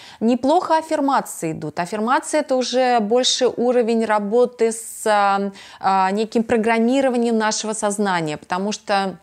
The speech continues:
у современного человека не очень сильно связана между собой работа сознания и подсознания. Отсюда много конфликтов внутренних, отсюда достаточно много, а, конфликтов внешних, э, в нашем поведении и вообще в нашей жизни. Но, тем не менее, вот аффирмации — это как раз связка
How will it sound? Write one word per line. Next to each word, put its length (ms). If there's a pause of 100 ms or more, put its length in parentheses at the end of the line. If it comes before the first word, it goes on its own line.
у 60
современного 540
человека 580
не 200
очень 420
сильно 360
связана 420
между 320
собой 480
работа 480
сознания 540
и 120
подсознания. 800
Отсюда 360
много 320
конфликтов 580 (360)
внутренних, 540
отсюда 360
достаточно 500
много, 420 (300)
а, 180
конфликтов 540
внешних, 540
э, 380
в 220
нашем 320
поведении 1120
и 40
вообще 300
в 60
нашей 320
жизни. 460
Но, 200
тем 260
не 80
менее, 380
вот 320
аффирмации — 840
это 140
как 200
раз 280
связка 760